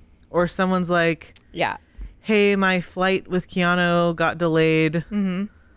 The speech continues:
Speaker 1: And
Speaker 2: I
Speaker 1: he was,
Speaker 2: know.
Speaker 1: like, so nice and cool.
Speaker 2: I know. So here, the thing
Speaker 1: Or, like, fan interactions. It
Speaker 2: This
Speaker 1: just
Speaker 2: has
Speaker 1: seems
Speaker 2: been a
Speaker 1: like we all love him
Speaker 2: This has been a thing for
Speaker 1: recently.
Speaker 2: me for a long time, and I feel
Speaker 1: And I know you like him, yeah.
Speaker 2: No, that's not the thing.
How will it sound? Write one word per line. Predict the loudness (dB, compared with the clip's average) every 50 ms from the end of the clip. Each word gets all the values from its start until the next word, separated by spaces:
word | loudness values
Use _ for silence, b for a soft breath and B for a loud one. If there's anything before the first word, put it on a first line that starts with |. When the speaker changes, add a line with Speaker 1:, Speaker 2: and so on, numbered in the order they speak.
| b b b b b b b b _ _
Speaker 1:
And | -2 0 0
Speaker 2:
I | 2
Speaker 1:
he | 4 4
was, | 4 4 2
Speaker 2:
know. | 2
Speaker 1:
like, | -2 -2 -4
so | -4 -2 0 0 0
nice | 2 2 0 0 2 0 0 -2 -2 -4
and | -6 -6 -6
cool. | -6 -6 -4 -2 2 2 4 4 4 4 4 4 2 2 2 4 4
Speaker 2:
I | 4 4
know. | 2 -2 -4 -4 -6 -6 -8 -10 -12 -12 -10
So | -2 0 0 0
here, | 0 -2 -4 -6 -6 -4
the | 0 0 0
thing | 2 2 2 4
Speaker 1:
Or, | 4
like, | 2 2 0 -4
fan | -4 -2 -2 0 0 0 0
interactions. | 0 2 2 2 0 -2 -4 -4 -2 -2 0 0 0 -2 -2
It | 0
Speaker 2:
This | 0 2
Speaker 1:
just | 2 2
Speaker 2:
has | 0 0 2
Speaker 1:
seems | 2 2
Speaker 2:
been | 4
a | 4 4 4
Speaker 1:
like | 4 2 2 0 -2 -6 -6 -2
we | 0 0 2 2 2 2 0 2
all | 2 2 2 2 0 -2
love | -2 -2 0 0 0 -2
him | -4 -2 0 0 2 2 2 2 4 4 2 2 -2 -6 _
Speaker 2:
This | -12 -8 -6
has | -4 -2
been | 0 0 0
a | 2
thing | 2 2 2 2 0 -2
for | -2
Speaker 1:
recently. | -2 -4
Speaker 2:
me | -2 -2 -2 -2 -4 -4 -6 -8 -8
for | -6 -4
a | -4 -2
long | -2 -4 -6 -6
time, | -8 -6 -4 -4 -4 -6 -6 -10 -12 -14 -16 -20 _
and | -10 -8 -8
I | -8 -6
feel | -2 0
Speaker 1:
And | 2 2
I | 2
know | 2 2 0
you | 0 0 0 0
like | 0 -2 -4 -6
him, | -8 -8 -8 -8
yeah. | -8 -8 -10 -10 -6
Speaker 2:
No, | -4 -2 -2 0 -2 -2 -4 -6 -6
that's | -8 -10 -10 -10 -12 -12
not | -12 -10 -10
the | -12
thing. | -10 -8 -8 -8 -8 -8 -10